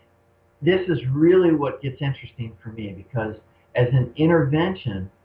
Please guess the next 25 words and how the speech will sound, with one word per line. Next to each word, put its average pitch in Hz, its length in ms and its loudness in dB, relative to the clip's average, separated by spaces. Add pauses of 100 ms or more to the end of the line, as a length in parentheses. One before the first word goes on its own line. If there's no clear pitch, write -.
(200)
we 131 220 0
could 196 320 -10
change 160 460 -2
this 113 240 0 (100)
to 120 100 0
a 104 40 2
transactional. 120 920 0 (400)
Come 127 120 2
in, 202 200 2
put 143 180 -2
the 120 60 -6
needles 170 400 2
in, 170 140 2
the 131 60 0
magic 127 360 0
happens, 123 300 -2 (100)
leave. 85 200 -12 (1120)
Now, 117 140 0
that's - 280 0
not 262 160 -4
what 156 100 2
integrative 120 540 0
medicine 107 440 -10
is 90 160 -20
about. 85 300 -8